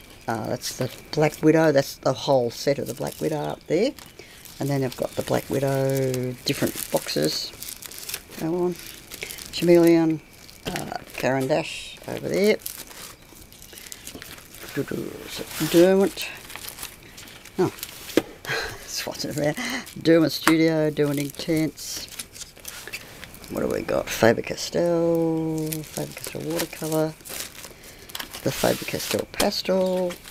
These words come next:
Mark Art, a whole set on one page,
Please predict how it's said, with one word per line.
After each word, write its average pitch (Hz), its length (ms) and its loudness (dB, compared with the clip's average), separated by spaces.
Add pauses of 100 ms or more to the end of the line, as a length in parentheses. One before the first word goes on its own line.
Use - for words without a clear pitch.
(1400)
Mark 175 340 -4
Art, 175 300 -6
a - 140 -16 (160)
whole 170 80 -8
set - 480 -6 (720)
on 156 80 4
one 147 180 2
page, 185 500 2